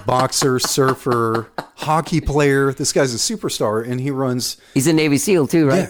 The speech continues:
Speaker 1: Yeah, oh, yeah, yeah.
Speaker 2: God.
Speaker 1: And he runs the, uh, well, Army, but he was in that
Speaker 2: Right,
Speaker 1: unit,
Speaker 2: right.
Speaker 1: right?
Speaker 2: Green Berets or whatever
Speaker 1: Yeah,
Speaker 2: they're called.
Speaker 1: yeah.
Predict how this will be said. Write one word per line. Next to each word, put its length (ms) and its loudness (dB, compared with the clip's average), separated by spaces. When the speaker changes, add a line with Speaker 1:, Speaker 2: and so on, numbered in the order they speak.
Speaker 1:
Yeah, 80 -4
oh, 60 -4
yeah, 120 -8
yeah. 120 -14
Speaker 2:
God. 300 -2
Speaker 1:
And 140 -4
he 100 -2
runs 320 -2
the, 240 -2
uh, 120 0
well, 260 4
Army, 440 0
but 220 -2
he 100 -4
was 200 -4
in 100 -4
that 180 -10
Speaker 2:
Right, 140 0
Speaker 1:
unit, 120 -2
Speaker 2:
right. 140 0
Speaker 1:
right? 120 -8
Speaker 2:
Green 220 0
Berets 320 2
or 60 -8
whatever 240 -2
Speaker 1:
Yeah, 80 -2
Speaker 2:
they're 160 -2
called. 120 -10
Speaker 1:
yeah. 140 -2